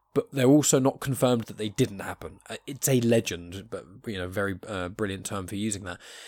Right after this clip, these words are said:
It, it just means that stories may come out that contradict that, which would basically negate that thing happening in Legends.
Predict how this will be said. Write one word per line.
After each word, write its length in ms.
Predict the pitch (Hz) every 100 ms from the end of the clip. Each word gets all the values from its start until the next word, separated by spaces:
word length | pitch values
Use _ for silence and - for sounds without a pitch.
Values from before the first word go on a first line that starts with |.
| - - _ _ -
It, 220 | 160 - -
it 120 | 165
just 200 | 196 196
means 380 | 185 180 156 110
that 280 | 127 127 - _ _ _ _ _ _ -
stories 540 | - - 185 196 151
may 160 | 156 135
come 180 | 135
out 100 | 127
that 80 | 120
contradict 500 | - 110 110 120 -
that, 260 | 92 95 -
which 300 | 131 117 -
would 140 | 120 139
basically 440 | 143 - - 123
negate 600 | 117 120 113 120 117 -
that 240 | 113 110 -
thing 200 | 113 107
happening 340 | - - 101
in 80 | 98
Legends. 500 | 92 - - 87